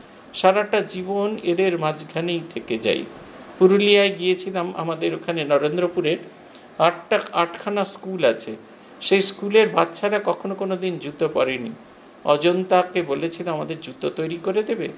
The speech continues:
তাই লাল, নীল, হলুদ, সবুজ, এই ছোট্ট ছোট্ট বাচ্চাদের হাওয়াই চটি করে দিয়েছে। সেই চটিগুলো নিয়ে আমরা গেলাম অজ-, অযোধ্যা পাহাড়, অযোধ্যা পাহাড়, সাতুরি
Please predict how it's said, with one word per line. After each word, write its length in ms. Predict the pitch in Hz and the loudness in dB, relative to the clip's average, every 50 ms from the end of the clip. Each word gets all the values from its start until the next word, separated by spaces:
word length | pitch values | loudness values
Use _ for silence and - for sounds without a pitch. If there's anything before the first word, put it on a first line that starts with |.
| - - - - - - - | -14 -20 -20 -20 -20 -2 4
তাই 160 | - 170 175 | 6 8 8
লাল, 420 | 170 170 170 175 180 185 180 170 170 | 8 8 6 6 6 6 4 2 -2
নীল, 320 | 180 180 180 190 185 170 170 160 | -2 -2 -2 -2 -2 -2 -2 -2
হলুদ, 240 | 160 175 185 180 | 0 0 -2 -2
সবুজ, 400 | - - - 165 156 160 175 - - - - | -2 -4 -2 -2 -2 -2 -4 -6 -6 -8 -10
এই 120 | - 202 - | -10 -8 -6
ছোট্ট 260 | - 196 - - - | -6 -8 -6 -6 -6
ছোট্ট 300 | 175 - - - - 170 | -8 -8 -8 -10 -6 -4
বাচ্চাদের 440 | 151 123 131 - - 170 156 165 151 - - | 0 0 0 0 2 0 0 0 -2 -2 2
হাওয়াই 260 | 165 180 185 190 185 185 | 6 6 6 6 6 2
চটি 240 | - 170 - - - - | -4 -8 -10 -10 -10 -8
করে 180 | - 127 120 117 | -6 -4 -4 -4
দিয়েছে। 360 | 107 101 101 90 - - - - - - - - - - - - - - - - | -6 -6 -8 -8 -8 -10 -14 -14 -16 -20 -20 -20 -20 -20 -20 -20 -20 -20 -18 -4
সেই 200 | - - 196 190 190 | 0 0 0 2 2
চটিগুলো 540 | - 170 160 160 - 190 185 202 208 208 202 | 2 2 2 4 2 -2 0 0 2 2 4
নিয়ে 320 | 180 180 196 214 220 214 | 4 2 0 0 0 0
আমরা 260 | 196 175 170 170 190 190 | 0 0 2 2 2 2
গেলাম 400 | - - 143 147 151 139 123 - - - - - | 2 0 -2 2 2 2 0 0 -8 -12 -8 -6
অজ-, 380 | 131 123 127 - 127 135 120 - | -4 -2 -2 -2 -2 -2 -2 -2
অযোধ্যা 400 | - - - 143 143 - - 143 | -2 0 0 0 -2 0 2 0
পাহাড়, 380 | 139 - 135 123 127 135 131 127 - - - - - - - - - | 2 2 0 -2 0 -2 -2 -2 -4 -10 -18 -20 -20 -20 -20 -6 0
অযোধ্যা 400 | - 165 160 180 185 185 - 180 | 2 4 4 4 4 4 4 4
পাহাড়, 260 | 175 - 180 180 180 | 6 6 6 6 6
সাতুরি 640 | 170 - - 160 156 156 175 170 170 185 208 233 | 4 2 -2 -2 -2 -2 -2 -4 -4 -4 -6 -8